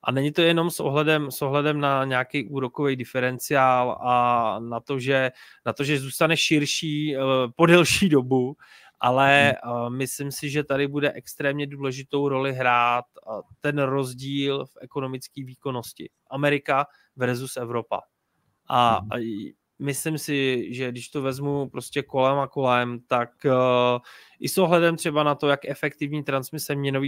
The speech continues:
Speaker 1: politiky je v Americe a jak je v Evropě, tak u té Evropy tam prostě rizika nějakého toho tvrdšího přistání prostě vyznívají, vyznívá mnohem, mnohem, eh, s větší pravděpodobností než, eh,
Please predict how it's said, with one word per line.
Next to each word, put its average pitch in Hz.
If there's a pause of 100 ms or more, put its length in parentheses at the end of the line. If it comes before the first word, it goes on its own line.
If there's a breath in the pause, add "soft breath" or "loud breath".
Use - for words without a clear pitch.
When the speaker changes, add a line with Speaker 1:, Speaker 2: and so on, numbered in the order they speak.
(100)
Speaker 1:
politiky 143
je 135
v -
Americe 131
a 123
jak 123
je 147
v -
Evropě, 135 (400 soft breath)
tak -
u 131
té 139
Evropy 127
tam 127
prostě 127
rizika 135
nějakého 127
toho 135
tvrdšího 135
přistání 123
prostě 123
vyznívají, 127 (360 loud breath)
vyznívá 135
mnohem, 135 (100)
mnohem, 139
eh, 123
s 127
větší 139
pravděpodobností 131
než, 123
eh, 113